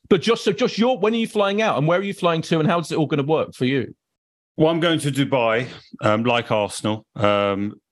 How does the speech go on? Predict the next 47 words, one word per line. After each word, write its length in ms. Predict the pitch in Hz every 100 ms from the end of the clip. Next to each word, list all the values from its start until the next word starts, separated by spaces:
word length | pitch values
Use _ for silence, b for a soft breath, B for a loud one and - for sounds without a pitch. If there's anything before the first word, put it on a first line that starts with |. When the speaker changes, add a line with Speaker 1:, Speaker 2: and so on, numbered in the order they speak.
| _
Speaker 2:
just, 340 | - 107 -
just 220 | - 110 -
so 100 | 98
happens, 440 | 95 - 101 95
and, 140 | 104 -
and 180 | 110
it 120 | 117 -
sounds 340 | - 175 -
like 100 | 95
I 20 |
might 160 | 107 101
be 80 | 110
there 140 | 110
while 180 | 113 117
Arsenal 320 | 110 - 117
have 80 | 110
a 60 |
friendly 380 | 110 143 127 95
there. 180 | 92 92
So 120 | -
you 60 | 143
never 180 | 180 131
know. 140 | 107
I 40 |
might, 200 | 120 135 -
might 280 | 135 123 123
get 200 | 123 85
the 260 | 113 113 107
rather 260 | 120 110 104
unique 340 | 101 107 104
experience 480 | 110 - 110 104 -
of, 160 | 104 - B B B B _
of 100 | 131
watching 280 | 107 104 117
Arsenal, 380 | 107 101 - 92
but 140 | 101
we'll 80 | 110
worry 220 | 117 120 107
about 180 | 107
that. 180 | 104 101
So 100 | 127
I'm 60 | 123
going 160 | 151
off 140 | 151 -
to 80 | 131
Dubai, 760 | 113 117 113 113 110 113 - 113
um, 720 | 98 98 98 98 95 95